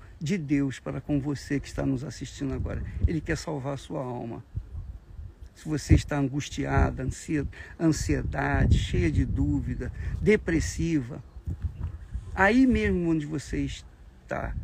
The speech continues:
entregue a sua alma para Jesus. "Ó, Jesus, eu cansei dela, eu entrego nas tuas mãos."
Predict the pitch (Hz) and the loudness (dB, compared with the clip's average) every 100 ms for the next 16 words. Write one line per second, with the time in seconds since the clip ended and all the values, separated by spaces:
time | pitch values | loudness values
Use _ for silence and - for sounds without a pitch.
0 | - - - - - - 170 208 233 226 | -8 -8 -2 0 0 0 0 2 2 4
1 | 156 - 160 147 - 147 143 139 - 156 | 0 0 -4 -4 -4 -2 0 0 2 2
2 | - - - - - 190 156 135 127 - | 2 0 -4 -4 2 6 6 6 4 4
3 | 160 - - - 180 151 175 170 135 127 | 4 2 2 4 2 2 0 0 -2 -4
4 | 123 - - 190 156 160 151 139 131 120 | -6 -10 -2 0 0 0 -2 0 -2 -2
5 | - 147 - - - | -6 -6 -6 -6 -6